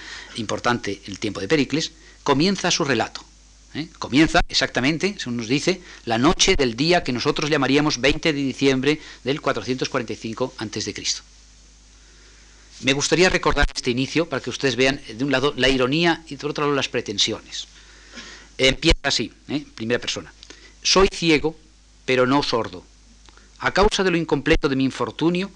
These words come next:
ayer me vi obligado a escuchar durante casi seis horas a un historiador autodidacto cuya versión de las guerras que los atenienses se complacen en llamar persas era un disparate tal que, si yo hubiera sido menos anciano y más privilegiado,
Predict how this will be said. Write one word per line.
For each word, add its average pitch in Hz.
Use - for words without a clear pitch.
ayer 147
me 156
vi 160
obligado 139
a -
escuchar -
durante 101
casi 165
seis 139
horas 143
a 113
un 170
historiador 160
autodidacto 143
cuya 131
versión 185
de 180
las 165
guerras 123
que 120
los 117
atenienses 120
se 147
complacen 127
en 113
llamar 117
persas -
era 180
un 175
disparate 127
tal 175
que, 135
si -
yo 123
hubiera 160
sido 123
menos 131
anciano 123
y 110
más 135
privilegiado, 131